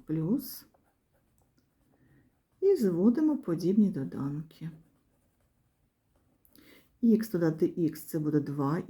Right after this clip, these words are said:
х, де ще два х, маємо чотири х. Дев'ять перенесемо у праву частину, змінивши знак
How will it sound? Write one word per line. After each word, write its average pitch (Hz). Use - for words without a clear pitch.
х, -
де 165
ще -
два 302
х, -
маємо 220
чотири -
х. -
Дев'ять 294
перенесемо 175
у 156
праву 143
частину, 339
змінивши 156
знак 220